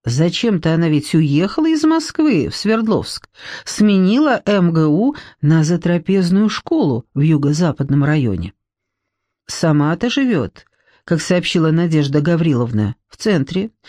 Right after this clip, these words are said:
Ездит каждый день сюда с Первомайской, а могла и в спецшколу устроиться, мигом бы взяли. Но Елена Васильевна откровенничать не спешила, и видимость общения поддерживала только с Анной Алексеевной по пению.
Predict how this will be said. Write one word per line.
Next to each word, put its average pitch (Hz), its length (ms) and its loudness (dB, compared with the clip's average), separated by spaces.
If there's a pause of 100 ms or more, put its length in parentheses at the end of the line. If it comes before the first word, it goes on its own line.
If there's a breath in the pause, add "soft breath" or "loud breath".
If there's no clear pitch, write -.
(340 loud breath)
Ездит 233 460 0
каждый 175 320 0
день 165 200 2
сюда 156 320 0
с - 80 -8
Первомайской, 180 880 0 (400)
а 143 80 -2
могла 185 360 2
и 202 80 2
в 185 60 -8
спецшколу 165 720 -2
устроиться, 170 600 -2
мигом 247 480 2
бы 175 120 0
взяли. 110 420 -2 (1500 loud breath)
Но 196 140 2
Елена 240 400 4
Васильевна 226 580 0
откровенничать 208 720 0
не 202 120 2
спешила, 220 720 0 (320 loud breath)
и 196 120 2
видимость 208 520 0
общения 202 500 0
поддерживала 185 640 0
только 180 320 -2
с - 140 -6
Анной 175 300 2
Алексеевной 196 720 0
по 226 180 0
пению. 98 640 -2